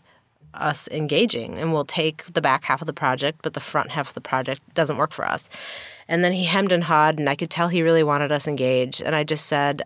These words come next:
"Here's the deal. The specific situation you're in sets a precedent that I don't wanna engage in. That's a boundary line I have to draw."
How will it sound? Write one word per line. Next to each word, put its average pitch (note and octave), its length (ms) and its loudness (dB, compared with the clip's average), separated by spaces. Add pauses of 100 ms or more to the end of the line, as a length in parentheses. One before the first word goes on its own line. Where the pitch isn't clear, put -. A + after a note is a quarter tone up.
"Here's A#3+ 280 2
the G#3+ 120 2
deal. F3+ 420 2 (360)
The E3+ 340 -4
specific F#3+ 540 2
situation F3 460 0
you're D#3+ 120 4
in D#3+ 280 2
sets E3+ 180 -2
a E3 40 -10
precedent D3+ 560 0
that D#3+ 100 4
I D#3 100 4
don't D#3 180 2
wanna D3+ 460 2
engage E3+ 420 2
in. G#2 320 -2
That's E3+ 160 4
a E3+ 60 2
boundary E3 400 4
line D#3 240 2
I D3+ 40 2
have D#3+ 240 0
to D#3 80 -4
draw." F3+ 420 2